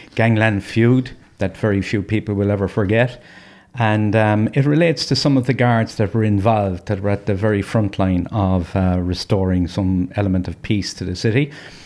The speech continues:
And one of those people would have been, um, a man that retired as chief superintendent, uh, Jerry Mahan. And, uh, during the, during the mid-two thousands, he, he,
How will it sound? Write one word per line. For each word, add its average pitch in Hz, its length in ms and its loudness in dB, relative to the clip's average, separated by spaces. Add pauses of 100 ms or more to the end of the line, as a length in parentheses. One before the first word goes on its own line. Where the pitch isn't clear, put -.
(160)
And 120 100 4
one 135 120 4
of 120 60 4
those 113 200 2
people 104 400 -2
would 95 180 0
have 92 140 -2
been, 95 420 0
um, 95 560 0 (160)
a 123 100 -8
man 110 220 2
that 98 180 -4
retired 117 520 0
as 92 120 -6
chief 107 280 -4
superintendent, 98 840 -2 (680)
uh, 92 240 2
Jerry 101 340 0
Mahan. 101 440 0 (380)
And, 101 440 0
uh, 104 360 2
during 131 460 2
the, 110 340 2
during 127 260 0
the 117 80 0
mid-two 110 520 -2
thousands, 98 500 -4
he, 101 200 -2
he, 98 200 -2